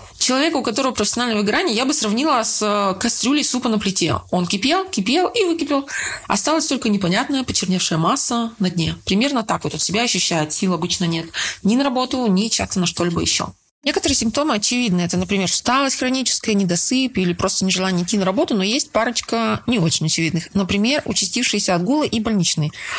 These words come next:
Это может быть вообще незаметно для человека, но если мы с ним садимся и смотрим, сколько у него было за пол-, последние полгода, м, отгулов, прогулов, сокращенных рабочих дней, то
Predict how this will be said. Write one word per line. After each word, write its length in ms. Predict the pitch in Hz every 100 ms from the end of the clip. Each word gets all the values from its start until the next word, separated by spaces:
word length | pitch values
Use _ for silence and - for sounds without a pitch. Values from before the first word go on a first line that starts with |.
| - -
Это 180 | 226 254
может 280 | 247 247 214
быть 160 | 214
вообще 840 | 202 202 - - 208 233 247 240 233 - - -
незаметно 580 | 208 214 196 196 214 202
для 80 | 175
человека, 520 | - 220 170 165 165
но 80 | 170
если 240 | 247 240
мы 120 | 220
с 60 | 240
ним 100 | 226
садимся 460 | - 202 185 -
и 140 | 180 -
смотрим, 400 | 226 220 185 165
сколько 340 | - 240 247
у 40 | 214
него 200 | 202 196
было 320 | 214 214 190
за 160 | 190
пол-, 240 | 196 220 208
последние 400 | 220 - 214 190
полгода, 380 | 196 196 196 170
м, 480 | 165 151 - - -
отгулов, 560 | 190 175 175 170 165
прогулов, 480 | 208 202 175 165 -
сокращенных 500 | - 185 - 226 220
рабочих 360 | 180 196 - 175
дней, 240 | 208 277
то 500 | - 202 202 208 -